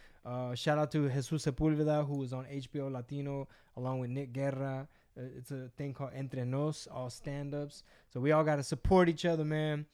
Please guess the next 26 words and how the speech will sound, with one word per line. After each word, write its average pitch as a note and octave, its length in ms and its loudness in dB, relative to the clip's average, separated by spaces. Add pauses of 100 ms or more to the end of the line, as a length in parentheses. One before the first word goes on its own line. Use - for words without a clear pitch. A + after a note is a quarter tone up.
(260)
Fellow D#3 220 8
podcasters, C#3 960 -2 (340)
uh, B2 140 -8
my A#2+ 180 -6
other, B2+ 320 -6
uh, B2 160 -12
you D3 140 -8
know, A#2+ 180 -8 (160)
it's - 140 -16
not F#3 200 2
that E3 140 6
many E3+ 420 6 (480)
Latino C#3+ 380 -4
comics, C3+ 640 -8
um, A#2+ 340 -8 (180)
you F3+ 100 -12
know, B2+ 80 -8
making C3 340 -8
noise, A2+ 420 -6
but, A2+ 200 -10
um, G#2+ 240 -12 (800)
it's D#3 240 -10
a F#3+ 60 0
handful G3 500 4
of C#3 140 4
us. - 280 -10